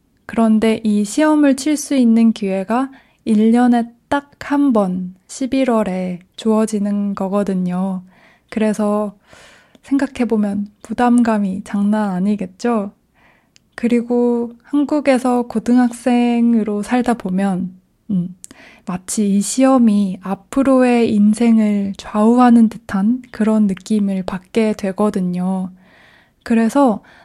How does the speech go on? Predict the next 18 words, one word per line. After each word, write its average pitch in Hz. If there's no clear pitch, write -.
나라 208
전체가 202
이 180
수험생들을 269
배려해주려고 214
하는 240
것 233
같아요. 190
교통도 269
분산시키려고 226
하고, 214
소음도 269
좀 214
줄이려고 220
하고, 208
경찰들도 233
많이 190
배치해서 208